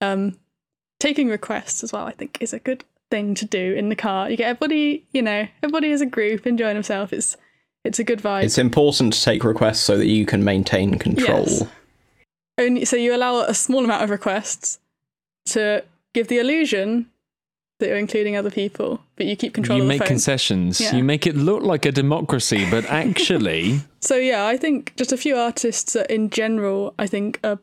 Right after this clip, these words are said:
Speaker 1: good for this is, like, Allman Brothers Band, Creedence Clearwater Revival, obviously, like,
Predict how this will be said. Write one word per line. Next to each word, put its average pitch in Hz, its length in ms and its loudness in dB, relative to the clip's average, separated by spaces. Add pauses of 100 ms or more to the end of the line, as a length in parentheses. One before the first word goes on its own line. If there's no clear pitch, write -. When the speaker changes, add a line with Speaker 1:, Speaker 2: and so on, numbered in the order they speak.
Speaker 1:
good 202 160 -6
for 208 140 -4
this 190 260 -2
is, 202 80 -4
like, 202 240 -4
Allman 214 240 0
Brothers 196 300 -2
Band, 196 420 -4 (380)
Creedence 220 260 -2
Clearwater 202 380 -2
Revival, 190 420 0
obviously, 202 420 -2
like, 202 320 -6